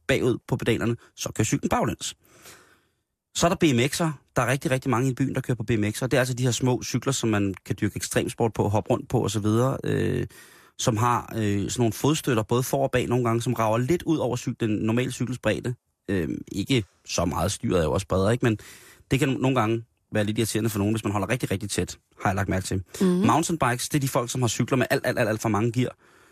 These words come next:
Speaker 1: som altid starter med at cykle helt vildt hurtigt rundt, i en <coughs> virkelig, virkelig lavt gear, helt, helt vildt hurtigt rundt i lyskrydset, og bare kun rykker sig en lille centimeter, hvor vi alle sammen er, ligesom er fri af krydset.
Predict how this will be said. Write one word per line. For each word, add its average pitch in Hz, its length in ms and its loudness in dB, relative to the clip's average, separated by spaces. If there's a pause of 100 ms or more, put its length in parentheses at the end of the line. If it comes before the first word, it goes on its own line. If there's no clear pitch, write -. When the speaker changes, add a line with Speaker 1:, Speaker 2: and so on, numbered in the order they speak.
(140)
Speaker 1:
som - 140 0
altid 113 220 2
starter 110 280 0
med 117 80 0
at 117 60 0
cykle 131 280 -2
helt 160 180 0
vildt 127 120 2
hurtigt 127 260 2
rundt, - 320 -4 (640)
i 135 60 4
en 131 180 0
<coughs> - 0 -
virkelig, 156 220 2
virkelig 123 220 0
lavt 120 200 0
gear, - 220 -2 (220)
helt, 190 280 -4 (140)
helt 151 260 0
vildt 143 160 2
hurtigt 123 260 2
rundt 127 160 0
i 156 80 0
lyskrydset, 120 440 2
og 107 80 0
bare 98 220 2
kun 123 220 0
rykker 110 220 2
sig 110 200 0
en 113 80 0
lille 120 160 2
centimeter, 110 440 0
hvor 104 100 0
vi 107 80 2
alle 104 120 0
sammen 104 220 -2
er, 80 40 -4
ligesom 101 260 0
er 98 140 -2 (120)
fri - 240 -4
af - 80 -2
krydset. 98 320 -2